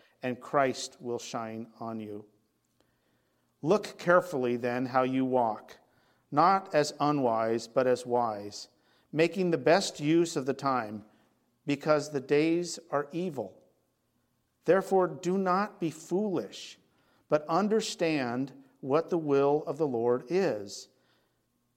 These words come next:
And do not get drunk with wine, for that is debauchery, but be filled with the Spirit, addressing one ano-, one another in psalms and hymns and spiritual songs,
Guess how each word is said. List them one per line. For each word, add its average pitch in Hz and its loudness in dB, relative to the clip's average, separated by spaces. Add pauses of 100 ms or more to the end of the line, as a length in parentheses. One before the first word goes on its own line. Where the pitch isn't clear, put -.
(100)
And 143 -2
do 185 2
not 190 2
get 156 -2
drunk 139 -2
with 143 -4
wine, 110 -6 (540)
for 135 -6
that 156 6
is 143 0
debauchery, 120 -4 (800)
but 156 2
be 156 -2
filled 202 2
with 131 -2
the 131 -4
Spirit, 139 0
addressing 147 2
one 135 2
ano-, 135 2
one 143 0
another 131 2
in 120 -4
psalms 135 2
and 120 -6
hymns 143 0
and 120 -6
spiritual 156 -2
songs, 117 -4